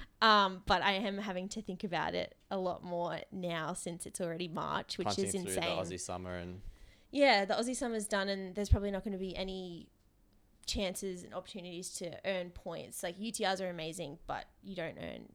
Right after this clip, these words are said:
Speaker 1: um, any points to help your ranking. So there's probably not gonna be any of those tournaments happening in Australia until the end of the year. So realistically, if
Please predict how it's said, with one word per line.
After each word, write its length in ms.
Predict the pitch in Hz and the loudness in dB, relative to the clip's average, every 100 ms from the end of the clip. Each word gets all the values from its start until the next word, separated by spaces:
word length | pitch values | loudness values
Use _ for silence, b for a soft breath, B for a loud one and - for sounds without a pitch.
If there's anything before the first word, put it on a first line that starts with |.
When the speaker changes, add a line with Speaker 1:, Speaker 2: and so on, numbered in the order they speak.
| - | -12
Speaker 1:
um, 240 | 92 71 - | -8 -8 -8
any 160 | 185 | -12
points 320 | - - - | -10 -12 -10
to 80 | - | -10
help 180 | 175 175 | -10 -10
your 120 | - | -10
ranking. 400 | - - - 190 | -10 -10 -12 -8
So 260 | - 175 160 | -2 0 0
there's 160 | 185 | 0
probably 220 | 180 190 185 | 0 -2 -2
not 120 | 180 | -4
gonna 160 | 190 | -6
be 160 | 180 170 | -4 -4
any 240 | - 175 | -4 -4
of 60 | 170 | -2
those 580 | 170 170 170 170 - - | 0 0 -4 -8 -12 -14
tournaments 560 | - 185 180 175 156 - | -8 -6 -6 -6 -8 -8
happening 400 | 165 - 170 156 | -8 -6 -6 -6
in 80 | - | -8
Australia 340 | - - - | -6 -4 -6
until 220 | - - | -6 -8
the 160 | 170 - | -8 -8
end 180 | 175 - | -8 -8
of 120 | 160 | -8
the 60 | 170 | -6
year. 340 | 170 185 247 | 2 4 6
So 320 | - 202 180 B B B B | 6 6 6 B B B B
realistically, 720 | 226 226 226 - 220 202 175 | 6 8 6 4 2 4 4
if 120 | 185 | 2